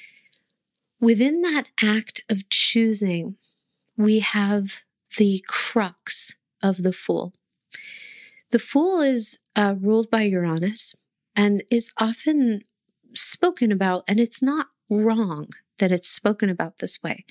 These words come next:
This is true of the Fool too. It's just not all the Fool is.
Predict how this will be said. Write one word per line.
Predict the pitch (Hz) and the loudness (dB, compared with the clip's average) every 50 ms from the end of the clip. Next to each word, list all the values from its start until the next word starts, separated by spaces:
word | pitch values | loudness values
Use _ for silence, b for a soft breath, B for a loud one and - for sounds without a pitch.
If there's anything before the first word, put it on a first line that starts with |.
| B B B B B B B B B B B _ _ _ _ _ _ _ _ - | B B B B B B B B B B B _ _ _ _ _ _ _ _ 0
This | 240 226 220 - - | 2 2 2 2 0
is | 240 220 - | 0 0 0
true | - - - - 247 240 240 240 | -2 -2 0 2 2 2 2 2
of | 226 196 190 | 0 -2 -4
the | 208 | -6
Fool | - - - 220 214 208 | -4 -2 0 0 0 0
too. | 202 - - - 226 202 | 0 -2 0 2 2 2
It's | 180 165 - - - | 0 0 0 0 0
just | - - - | 0 0 0
not | - 220 - - _ | -2 -2 -2 -4 _
all | - 185 196 190 | -2 0 0 0
the | 185 | -2
Fool | 180 - - - 165 180 - | -4 -4 -2 -2 0 0 -2
is. | - - - - 165 - | -2 -4 0 0 0 0